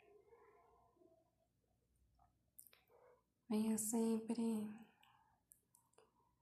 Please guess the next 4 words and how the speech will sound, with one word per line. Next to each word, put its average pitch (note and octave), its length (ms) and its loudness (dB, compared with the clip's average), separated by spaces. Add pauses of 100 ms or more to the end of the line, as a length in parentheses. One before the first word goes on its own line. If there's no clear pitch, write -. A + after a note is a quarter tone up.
(440)
Inicie G#3 600 -2
agora G#3 680 -2
à - 20 -2
noite. G#3+ 720 -2